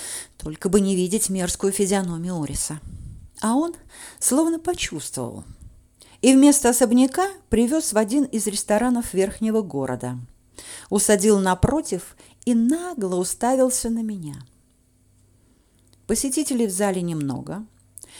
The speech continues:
Искусственный полумрак и тихая музыка намекают на романтику. А меня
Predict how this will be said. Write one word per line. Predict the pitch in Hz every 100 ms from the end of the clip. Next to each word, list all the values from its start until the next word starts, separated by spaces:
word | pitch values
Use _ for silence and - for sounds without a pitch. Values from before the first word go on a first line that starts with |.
| - -
Искусственный | 262 - 339 - 269 247
полумрак | 247 240 233 262 294 -
и | 208
тихая | - 254 - 202
музыка | 208 285 277 262
намекают | 214 180 180 226 247 240
на | 220
романтику. | 226 202 151 135 - - - _ _ _ _ _ - - - _ _ -
А | 196
меня | 202 220 226 269 359